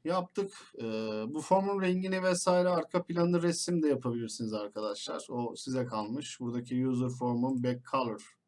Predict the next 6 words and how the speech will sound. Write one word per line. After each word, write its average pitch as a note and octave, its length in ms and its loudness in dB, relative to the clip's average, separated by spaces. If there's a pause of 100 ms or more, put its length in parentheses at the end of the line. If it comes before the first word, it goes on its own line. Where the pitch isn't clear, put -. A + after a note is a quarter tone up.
(720)
e, - 40 -10 (640)
kısmını A2 640 -6 (1000)
buradan A2+ 600 -2
bir A2 260 -4
renklendirme A2+ 720 -2
yapabilirsiniz. A2+ 1160 -6